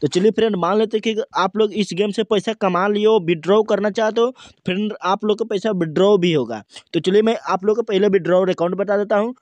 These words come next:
कि यहाँ पे मैं देखिए, मैं विड्रॉ वाले ऑप्शन पे आ गया हूँ। यहाँ पे आ जाने के बाद फ्रेंड,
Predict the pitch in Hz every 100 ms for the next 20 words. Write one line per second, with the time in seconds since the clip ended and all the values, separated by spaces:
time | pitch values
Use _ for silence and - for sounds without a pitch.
0 | _ - 170 165 175 220 202 214 180 175
1 | 208 226 - 170 190 170 165 196 208 196
2 | - 190 202 190 220 233 240 - - -
3 | 156 185 196 175 202 220 214 196 208 185
4 | 208 226